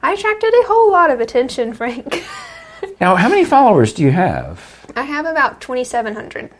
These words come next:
Speaker 2: Okay, so that's a significant number.
Speaker 1: Yeah.
Speaker 2: Um, and are they, so there's people you don't know, I'm guessing,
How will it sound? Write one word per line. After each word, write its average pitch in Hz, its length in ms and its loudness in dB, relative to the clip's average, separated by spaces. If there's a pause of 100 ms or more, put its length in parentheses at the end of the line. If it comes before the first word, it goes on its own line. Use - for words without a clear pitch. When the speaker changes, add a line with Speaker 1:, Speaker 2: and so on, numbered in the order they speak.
(200)
Speaker 2:
Okay, - 280 -2
so - 140 -2
that's - 200 0
a - 20 -8
significant 95 640 -2
number. 73 480 -4 (160)
Speaker 1:
Yeah. - 260 -10 (120)
Speaker 2:
Um, 85 500 0 (300)
and 104 360 0
are 107 120 0
they, 107 260 0 (560)
so - 120 -8
there's 110 160 2
people - 260 0
you 92 100 0
don't 95 300 0
know, 104 240 2
I'm 76 120 -2
guessing, - 540 -8